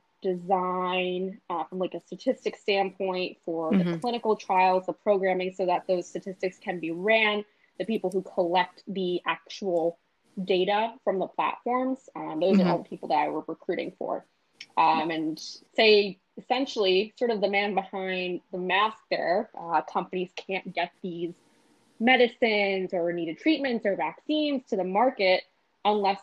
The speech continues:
Speaker 1: they have these people on board who are able to, you know, show, "Okay, this is clinically effective," or, "No, this is having detrimental side effects on the, the people that are enrolled in the clinical trials."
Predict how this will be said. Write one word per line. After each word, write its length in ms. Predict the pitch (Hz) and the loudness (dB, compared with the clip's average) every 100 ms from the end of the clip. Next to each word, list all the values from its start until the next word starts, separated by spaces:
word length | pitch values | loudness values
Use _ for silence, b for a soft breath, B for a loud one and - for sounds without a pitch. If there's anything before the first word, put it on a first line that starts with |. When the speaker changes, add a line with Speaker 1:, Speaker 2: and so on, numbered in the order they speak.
| - | -2
Speaker 1:
they 520 | 190 185 185 190 180 - | 2 2 2 0 -2 -4
have 340 | 202 185 180 | -4 0 0
these 160 | 175 196 | 0 -4
people 260 | - 214 185 | -4 -4 -4
on 160 | 170 180 | -4 -2
board 380 | 196 185 180 180 | 0 2 0 -2
who 140 | 170 160 | -4 -4
are 160 | 156 | -2
able 300 | 175 160 165 - | -2 -2 -4 -6
to, 60 | 170 | -4
you 220 | 160 156 | -4 -2
know, 200 | 156 156 | -4 -8
show, 420 | - 180 165 170 - _ _ - | -6 0 0 0 -8 _ _ -4
"Okay, 300 | 180 196 160 | 0 2 2
this 180 | 185 - | -2 0
is 360 | 190 185 185 _ - | 0 0 -2 _ -4
clinically 420 | 240 233 240 202 | -2 2 2 4
effective," 560 | 220 226 - - - | 2 -2 -4 -6 -2
or, 280 | 165 165 165 | 0 0 0
"No, 180 | 185 175 | 0 -2
this 160 | 180 - | -2 -6
is 100 | 196 | -4
having 360 | 208 190 190 190 | -2 0 -2 -2
detrimental 560 | 170 - 196 180 160 | -4 -4 -4 -4 -6
side 180 | - 180 | -2 -2
effects 280 | 180 156 - | -2 -4 -4
on 120 | 151 | -8
the, 300 | 165 175 151 139 | -6 -4 -4 -6
the 60 | |
people 240 | - 185 175 | -10 -8 -2
that 140 | 175 | -2
are 60 | 156 | -2
enrolled 320 | 165 170 156 | -4 -4 -4
in 80 | 147 | -6
the 80 | 151 _ | -14 _
clinical 360 | 214 208 - 160 | -6 -4 -6 -4
trials." 420 | 151 - - | -2 -2 -2